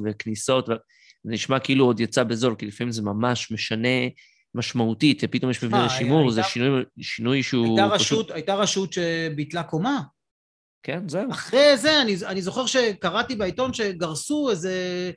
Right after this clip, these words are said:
Speaker 2: שלושת אלפים חמש מאות בקשות. ממש, גרסו
Speaker 1: כן.
Speaker 2: אותם.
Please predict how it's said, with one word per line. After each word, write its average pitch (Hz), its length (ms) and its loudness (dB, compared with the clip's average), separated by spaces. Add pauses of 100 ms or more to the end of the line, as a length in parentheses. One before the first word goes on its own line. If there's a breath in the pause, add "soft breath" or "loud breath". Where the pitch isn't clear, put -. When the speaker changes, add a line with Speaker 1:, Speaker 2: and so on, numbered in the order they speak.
(380)
Speaker 2:
שלושת 240 340 0
אלפים 254 220 0
חמש 240 300 -2
מאות 247 160 -4
בקשות. 196 580 -2 (840)
ממש, 285 640 0 (100)
גרסו 208 200 0
Speaker 1:
כן. 294 60 4
Speaker 2:
אותם. 269 360 0